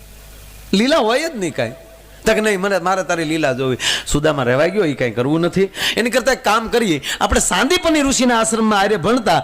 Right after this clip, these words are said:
અને તે દી એક હારે નદીમાં હારે નાતા થા. અને કન-, એ સુદામા જ્યારથી દ્વારકા વહી આવ્યો, ત્યારનો કોઈ મિત્ર નદીએ નાવા આવે એવો હારે આવ્યો નહીં. "હાલ, આજ આપણે બે ગોમતીમાં નાવા જઈએ." કે, "હાલ." સત્યભામા, "હા પ્રભુ."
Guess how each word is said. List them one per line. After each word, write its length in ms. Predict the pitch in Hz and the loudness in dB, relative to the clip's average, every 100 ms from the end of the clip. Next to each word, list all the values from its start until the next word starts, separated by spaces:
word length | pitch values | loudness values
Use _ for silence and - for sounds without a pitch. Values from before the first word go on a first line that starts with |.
| - - | -2 -4
અને 160 | 196 | -2
તે 220 | 156 196 311 | 0 2 2
દી 60 | 339 | 2
એક 240 | 269 247 | 2 2
હારે 180 | 233 208 | 2 0
નદીમાં 380 | 185 196 214 180 | -2 -4 -2 0
હારે 240 | 151 175 | 2 0
નાતા 340 | 156 170 190 190 | 0 0 2 2
થા. 260 | 131 123 - - - - | 2 -2 -2 -6 -4 -2
અને 160 | 214 | -2
કન-, 260 | - 214 226 | 0 -2 2
એ 480 | 269 330 254 196 160 | 2 4 2 0 -2
સુદામા 460 | 202 254 294 277 | -2 0 2 2
જ્યારથી 380 | 196 220 262 277 | 2 2 2 -2
દ્વારકા 460 | 196 202 269 320 269 | 0 2 2 2 2
વહી 160 | 226 | 2
આવ્યો, 220 | 240 226 | 4 2
ત્યારનો 340 | 202 208 247 240 | 2 0 0 0
કોઈ 180 | 254 254 | 2 2
મિત્ર 460 | 175 285 - 262 | 2 0 2 0
નદીએ 320 | 196 247 285 | 2 2 2
નાવા 300 | 180 156 285 | 2 2 2
આવે 220 | 349 311 269 | 2 2 2
એવો 160 | 254 | 2
હારે 240 | 202 208 208 | 2 0 0
આવ્યો 240 | 220 233 | 0 0
નહીં. 180 | 185 143 - - | -2 -4 -4 -2
"હાલ, 220 | 160 339 320 | 0 2 2
આજ 140 | 254 | 2
આપણે 220 | 240 226 | 0 0
બે 120 | 208 | 0
ગોમતીમાં 460 | 190 190 190 180 156 | 0 -2 -2 -4 0
નાવા 220 | 143 135 | 0 0
જઈએ." 160 | 113 113 | 0 -4
કે, 180 | 135 262 | -2 0
"હાલ." 340 | 202 - 190 - - - - - - - - - - - - - - - - - | 2 0 -4 -12 -20 -20 -20 -20 -20 -20 -20 -20 -20 -20 -20 -20 -20 -20 -14 -2
સત્યભામા, 800 | 254 339 302 330 381 359 202 - - 370 381 - - - - - - - - | 0 2 2 2 4 2 0 -6 -14 -16 -16 -16 -16 -18 -20 -20 -20 -20 -8
"હા 120 | - 262 | -2 0
પ્રભુ." 420 | 370 320 254 | 2 4 2